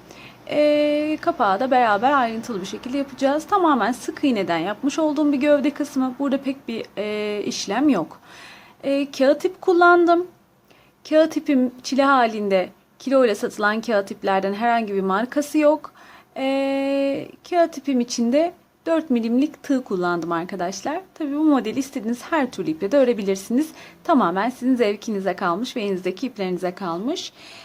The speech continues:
E, çantamı yapıyorken elli zincir çektim. Elli zincir üzerine ben bu çantayı ördüm.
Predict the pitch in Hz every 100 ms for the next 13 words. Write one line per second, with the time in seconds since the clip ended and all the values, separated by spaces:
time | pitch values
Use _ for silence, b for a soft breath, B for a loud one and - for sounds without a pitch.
0 | B _ - 302 302 302 311 311 - 381
1 | 381 330 294 294 330 311 220 - 233 247
2 | 262 277 277 311 320 320 - 330 339 B
3 | B B - 285 311 294 240 208 190 185
4 | 180 175 165 170 165 180 202 165 180 170
5 | 165 185 175 170 302